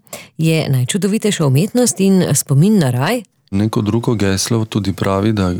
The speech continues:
Speaker 2: tista najlepša glasba, glasba, da je tudi nekak predokus nebes, se pravi, da spominja na nekaj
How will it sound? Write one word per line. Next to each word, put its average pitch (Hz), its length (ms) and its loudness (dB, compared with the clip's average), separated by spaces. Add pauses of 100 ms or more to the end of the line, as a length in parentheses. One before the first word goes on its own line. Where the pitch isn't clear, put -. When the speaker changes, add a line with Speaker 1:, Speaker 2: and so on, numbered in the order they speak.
(120)
Speaker 2:
tista 92 340 -6 (120)
najlepša 98 720 -2
glasba, 92 520 -2
glasba, 90 440 -2
da 87 120 -4
je 87 60 -4
tudi 90 420 -6
nekak 85 460 -10 (220)
predokus 104 680 -2
nebes, 92 540 -2
se 92 100 -4
pravi, 85 440 -2
da 80 420 -4 (340)
spominja 98 560 -2
na 87 140 -2
nekaj 87 480 -4